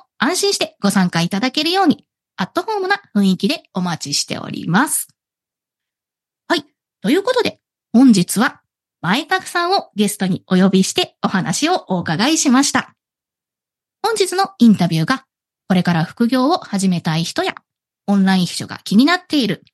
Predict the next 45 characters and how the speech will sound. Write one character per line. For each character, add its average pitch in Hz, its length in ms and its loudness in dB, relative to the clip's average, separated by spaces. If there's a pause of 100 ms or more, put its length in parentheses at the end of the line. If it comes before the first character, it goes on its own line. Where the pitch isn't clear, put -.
(260)
在 190 200 -2
宅 170 200 -6
ワ 180 100 0
ー - 60 -6
ク - 100 -16
を - 40 -14
始 214 300 0
め 208 80 2
て - 180 -14
み 214 80 -14
た 403 140 -2
い - 100 -8 (160)
と - 80 -2
い 349 100 0
う 359 40 -2
人 359 160 -8
の 480 200 0
参 196 280 4
考 185 180 4
に 180 160 2
な 226 120 4
れ 208 120 2
ば 311 180 0
幸 - 440 -8
い - 120 -14
で 269 200 4
す。 - 140 -2 (1120)
前 202 100 2
田 359 120 -2
さ 392 180 -2
ん、 - 100 -16 (220)
本 311 120 4
日 294 200 4
は - 220 -2
あ - 80 -4
り 269 80 0
が 330 100 0
と 330 120 2
う 262 40 0
ご 226 80 2
ざ 226 100 2
い 247 80 6
ま 339 140 2
し 349 100 -4
た。 294 540 0